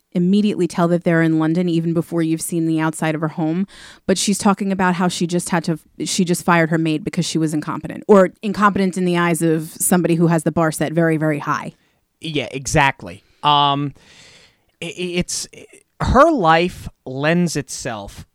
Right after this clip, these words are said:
Speaker 2: to her miserable nature.
Speaker 1: Yes.
Speaker 2: Um, but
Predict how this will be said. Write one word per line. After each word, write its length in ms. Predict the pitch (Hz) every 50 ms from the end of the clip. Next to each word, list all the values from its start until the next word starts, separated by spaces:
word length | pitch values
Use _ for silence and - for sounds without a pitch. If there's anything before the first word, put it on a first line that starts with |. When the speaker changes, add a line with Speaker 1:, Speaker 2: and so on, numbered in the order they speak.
| _ _ _
Speaker 2:
to 480 | - - - 151 143 135 131 127 120 - _
her 640 | - 135 - 151 139 131 120 117 113 110 110 123 139 -
miserable 720 | - 139 147 151 160 151 - 143 143 139 127 120 131 120 113
nature. 560 | 117 117 117 120 123 - - - - - - _ _ _ _ _
Speaker 1:
Yes. 680 | - 160 170 170 170 151 143 - - - - - - - -
Speaker 2:
Um, 460 | 143 131 127 123 120 123 123 123 - _ _ _
but 260 | - 160 147 139 -